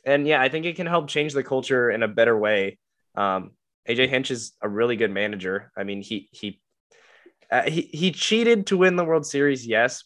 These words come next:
but he managed those teams really well, uh, and he managed the Tigers really well. So I don't see how this fit wouldn't really work, and I, I just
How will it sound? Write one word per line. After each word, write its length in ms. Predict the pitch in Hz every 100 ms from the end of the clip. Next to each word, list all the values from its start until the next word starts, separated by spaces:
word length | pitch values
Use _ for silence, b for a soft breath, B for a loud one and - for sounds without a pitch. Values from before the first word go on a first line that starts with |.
| -
but 180 | 110 - _ _ _
he 200 | - 143
managed 360 | 127 120 123
those 180 | 120 110
teams 280 | - 120 107
really 320 | 101 107 104
well, 460 | 98 95 98 104 _ _ _ -
uh, 240 | 101 92 -
and 240 | 107 101 92 _
he 120 | -
managed 260 | 101 101 101
the 40 |
Tigers 400 | 90 113 110 95
really 200 | 98 95
well. 220 | 92 90
So 220 | 87 - 90
I 200 | 98 117
don't 180 | 127
see 240 | - 127 120
how 480 | 113 107 101 101 - _ _ _ _ _ _
this 200 | - 117
fit 280 | - 139 104
wouldn't 300 | 92 107 113
really 200 | 117 117
work, 360 | 113 117 113 -
and 260 | 95 87 -
I, 100 | 80 -
I 80 | 98
just 300 | 95 -